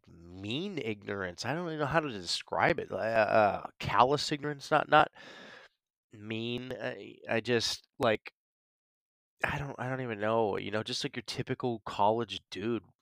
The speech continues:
<laughs> Um, not somebody I necessarily wanna be. Um, so, you know, from there,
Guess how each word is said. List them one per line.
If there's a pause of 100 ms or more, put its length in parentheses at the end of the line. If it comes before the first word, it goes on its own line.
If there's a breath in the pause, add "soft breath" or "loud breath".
(120)
<laughs>
Um, (840 loud breath)
not
somebody
I
necessarily
wanna (140)
be. (120)
Um, (500)
so, (1600)
you
know,
from
there,